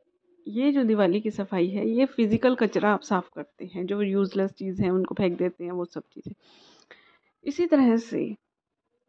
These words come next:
जो लक्ष्मी जी हैं, वो एनर्जी फॉर्म में आती हैं हमारे यहाँ। हाँ, एनर्जी है, उनकी एनर्जी है। तो एनर्जी को,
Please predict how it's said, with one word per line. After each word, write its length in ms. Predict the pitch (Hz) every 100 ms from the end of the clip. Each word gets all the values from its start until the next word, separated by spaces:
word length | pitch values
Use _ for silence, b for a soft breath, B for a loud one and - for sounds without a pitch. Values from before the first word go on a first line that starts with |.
| _ 190
जो 360 | 214 254 254 _ _ _ _ _ 190
लक्ष्मी 420 | 208 - 240 233
जी 200 | 214 214
हैं, 400 | 208 190 202 214 B B B B 220
वो 140 | 277 -
एनर्जी 340 | 226 262 294
फॉर्म 240 | 311 233 190
में 120 | 175
आती 300 | - - 185
हैं 60 |
हमारे 300 | 190 175 -
यहाँ। 280 | 180 175 190 202
हाँ, 120 | 208 _ _ _
एनर्जी 500 | 214 220 277 269 277
है, 160 | 233 180
उनकी 600 | - 214 - 247 262 - -
एनर्जी 420 | 220 247 247 226
है। 160 | 196 - b b b _
तो 200 | 285 - _
एनर्जी 580 | 214 208 226 262 269 320
को, 540 | 311 - 240 254 262